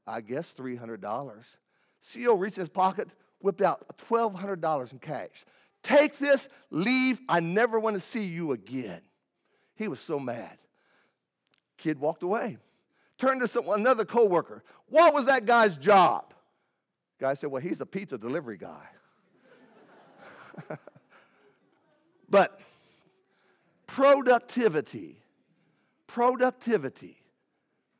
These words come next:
We cannot live our faith through the church.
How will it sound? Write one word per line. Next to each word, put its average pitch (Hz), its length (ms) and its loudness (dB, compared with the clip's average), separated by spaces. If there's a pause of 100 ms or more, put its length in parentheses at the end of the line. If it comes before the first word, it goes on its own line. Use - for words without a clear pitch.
(160)
We 190 100 -4
cannot 262 400 0
live 226 220 0
our 220 120 -2
faith - 560 -2
through 139 180 -10
the 117 100 -10
church. - 560 -14